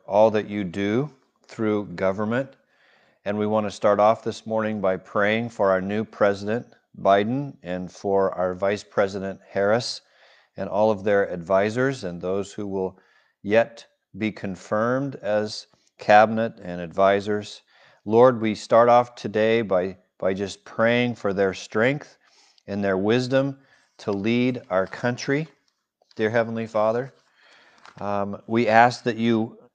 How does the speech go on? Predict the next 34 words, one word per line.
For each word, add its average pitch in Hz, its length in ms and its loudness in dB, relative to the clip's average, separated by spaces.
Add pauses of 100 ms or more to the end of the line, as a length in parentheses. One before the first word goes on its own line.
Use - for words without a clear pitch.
(140)
uh, 98 280 -6 (180)
that 104 160 -6
you 113 120 -2
would 101 180 -2
cause 123 480 0
them 120 260 -2
to - 180 -8
look 110 380 -4
to - 140 -8
you, 117 540 2 (760)
to 98 120 -14
pray 120 640 2
to 135 220 -10
you, 117 680 -2 (720)
Heavenly 113 380 -2
Father, 117 340 4
to 110 140 -2
seek 123 340 -4
wisdom 120 540 -4
from 92 300 -8
you, 117 460 -2 (1300)
that 101 180 -2
they 123 140 4
would, 110 300 0 (640)
uh, 92 320 -4
Lord, 104 360 0
know 117 280 2
how 117 280 0
to 110 100 -2
govern, 92 500 -4 (680)
that 92 200 -14
they 110 120 2
would 95 300 -4
govern 110 580 0